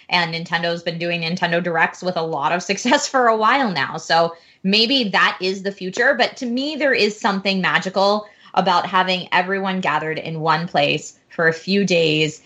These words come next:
to celebrate everything video games and get all that in one time. And is it a,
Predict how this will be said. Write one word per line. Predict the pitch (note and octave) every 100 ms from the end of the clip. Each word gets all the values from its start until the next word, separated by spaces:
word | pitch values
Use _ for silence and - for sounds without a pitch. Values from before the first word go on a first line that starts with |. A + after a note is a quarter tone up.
| _
to | - F#3
celebrate | - - - - F#3 G#3 G3 F#3 F3 E3+
everything | D#3 D#3+ E3+ E3+ E3 D#3
video | C3+ -
games | - - - D#3
and | D3+ D#3
get | E3+ E3
all | E3 D#3
that | D3 D3
in | D3 D#3
one | D3 D3+
time. | D3+ C#3 D3+
And | D#3+ E3+
is | G3 F#3
it | F#3
a, | F#3+ F#3